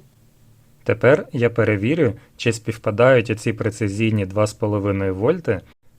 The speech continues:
з тими двома з половиною вольти, що видає мій лабораторний блок живлення. Для цього я виставлю на блоці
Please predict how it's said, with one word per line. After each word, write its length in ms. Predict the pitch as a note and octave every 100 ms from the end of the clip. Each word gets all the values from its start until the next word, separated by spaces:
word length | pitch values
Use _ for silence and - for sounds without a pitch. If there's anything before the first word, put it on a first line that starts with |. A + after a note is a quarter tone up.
| -
з 120 | -
тими 300 | B2 B2+ A#2+
двома 380 | G#2 A2+ A#2 B2
з 80 |
половиною 600 | - G#2+ A2 G#2 G2+ G2
вольти, 440 | F#2+ A#2 E3 C#3+ G#2
що 220 | - -
видає 540 | G#2 G#2+ A2 A#2 C#3+ D#3+
мій 320 | B2 B2 B2
лабораторний 840 | - A2 G#2 A2+ A#2+ A2+ F#2+ F2+
блок 280 | F2+ F#2+ A2+
живлення. 580 | G2 F2 F2 E2+ E2 E2 - - _ _ - - - _
Для 180 | G#2 G#2
цього 400 | - C3+ F3+ C3 -
я 180 | G#2+
виставлю 500 | G#2+ B2+ C3+ A#2 G2+
на 120 | G2+ F#2+
блоці 480 | G2 C3 F3+ -